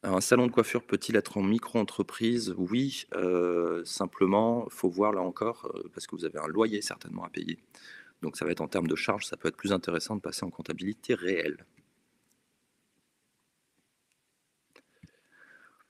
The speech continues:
Alors, ouais, comment savoir quel statut ? Là, effectivement, faut que vous, l'idéal, c'est que vous fassiez accompagner par une structure, euh, la création d'entreprise et, et définir ça avec la personne qui vous accompagnera.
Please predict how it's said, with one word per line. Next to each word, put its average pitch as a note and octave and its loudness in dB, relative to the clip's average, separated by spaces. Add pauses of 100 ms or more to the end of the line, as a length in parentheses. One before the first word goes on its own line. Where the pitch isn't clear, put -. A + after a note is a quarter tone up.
(120)
Alors, E2 -2 (140)
ouais, - 0
comment G#2+ 4
savoir G2+ 6
quel G2 4
statut ? - 2
Là, F#2+ 8
effectivement, G2 0
faut G#2+ -6
que F2+ -8
vous, F2 0
l'idéal, F2 4
c'est G#2+ -4
que G2 -4
vous G2 -6
fassiez - 0
accompagner G#2+ 4
par G2+ -2
une F#2 -6
structure, - -10 (120)
euh, F2+ -6
la F2+ -2
création G2+ -6
d'entreprise G2 -4
et, F2 -2
et - -4
définir F#2 -2
ça - 0
avec G2+ 4
la F2+ -4
personne F#2+ -6
qui - -14
vous F2 -8
accompagnera. E2+ -6